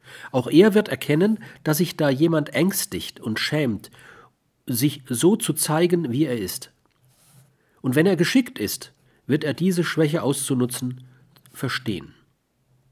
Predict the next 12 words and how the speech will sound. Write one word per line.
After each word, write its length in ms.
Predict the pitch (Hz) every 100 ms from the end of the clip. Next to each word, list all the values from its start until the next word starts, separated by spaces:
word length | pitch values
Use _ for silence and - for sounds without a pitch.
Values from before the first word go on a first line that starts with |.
| _ _ _ _ _ _ -
Das 200 | 113 120
sorgsame 800 | - - 156 208 226 - 175 165
Verbergen 760 | - 135 - 120 196 143 104 92
von 220 | - 123
Schwächen, 500 | 117 143 151 98 78 - - _ -
Problemen, 720 | 123 123 139 143 104 80 -
Nöten 480 | 117 127 143 104 82 - _ - _ _
und 120 | 95
das 100 | 107
Streben 440 | - 123 151 151 123
nach 360 | 120 120 - _ _ _
falscher 600 | - - 147 151 - 69